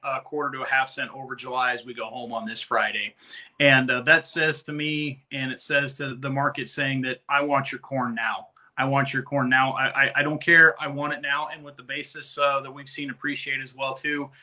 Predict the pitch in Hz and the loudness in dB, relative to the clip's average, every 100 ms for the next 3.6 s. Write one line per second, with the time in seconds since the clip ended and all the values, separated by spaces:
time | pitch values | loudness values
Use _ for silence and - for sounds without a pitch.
0 | - - _ _ - - 165 156 143 - | -20 -20 _ _ -20 -12 -2 -2 -2 2
1 | 165 156 143 151 143 139 147 143 139 123 | 2 2 -2 -2 -2 -2 -4 -4 -4 -2
2 | 123 113 123 123 139 135 139 135 - 143 | -2 -2 -4 -4 -2 0 0 -2 -10 -8
3 | 123 127 139 143 143 135 | -6 -6 0 2 2 -2